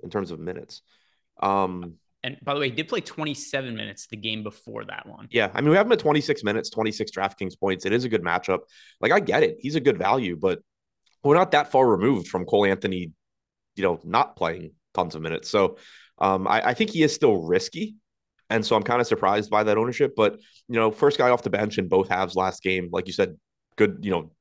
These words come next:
Speaker 1: solid playing time in two games in a row. I think he's a good value. I'm just a little taken aback by the ownership. But,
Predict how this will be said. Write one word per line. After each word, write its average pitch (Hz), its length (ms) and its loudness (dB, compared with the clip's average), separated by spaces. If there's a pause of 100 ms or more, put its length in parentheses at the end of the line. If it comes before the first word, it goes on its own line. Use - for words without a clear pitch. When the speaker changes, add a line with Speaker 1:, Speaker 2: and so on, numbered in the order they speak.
Speaker 1:
solid 107 340 2
playing 92 200 0
time 92 200 -2
in 90 100 -6
two 98 120 -8
games 90 180 -4
in 87 60 -4
a 87 40 -4
row. 92 220 0 (320)
I - 80 2
think 233 100 2
he's 226 160 0
a 123 60 6
good 196 280 4
value. 80 440 -4
I'm 107 100 -4
just 120 220 -4
a - 20 4
little 92 380 0
taken 92 240 0
aback 85 240 -6
by 85 140 -4
the 80 120 -10
ownership. 85 400 -4
But, 92 180 0